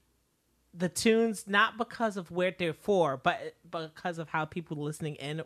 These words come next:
were taking the tunes. 'Cause when you hear someone say, "One way or another, I'm gonna win ya, I'm gonna get ya," and then she presumably thinks she's alone and no one's listening in, and he is. He's like,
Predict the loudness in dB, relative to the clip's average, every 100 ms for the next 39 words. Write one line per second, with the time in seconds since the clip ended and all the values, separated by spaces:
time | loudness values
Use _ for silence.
0 | -10 -16 -14 -14 -12 -10 -10 -10 -10 -10
1 | -12 -16 -20 -20 -10 -8 -6 -6 -6 -6
2 | -4 -4 -4 -4 -4 -6 -2 -2 -2 -4
3 | -12 -20 0 2 2 0 0 0 2 2
4 | 2 2 2 2 2 2 4 4 2 -4
5 | 2 2 4 0 0 -2 -2 -2 -6 -4
6 | -4 -4 -10 -16 _ -6 -2 -2 -2 -2
7 | -2 -2 -2 -2 -2 -2 -2 -6 -14 -16
8 | -8 -8 -8 _ _ _ 4 4 6 2
9 | 0 -2 -4 -6 -6 -4 -2 -2 -2 -2
10 | -4 -4 -4 -6 -8 -8 -10 -10 -10 -10
11 | -12 -12 -12 -6 -4 0 0 0 -2 -10
12 | -6 -6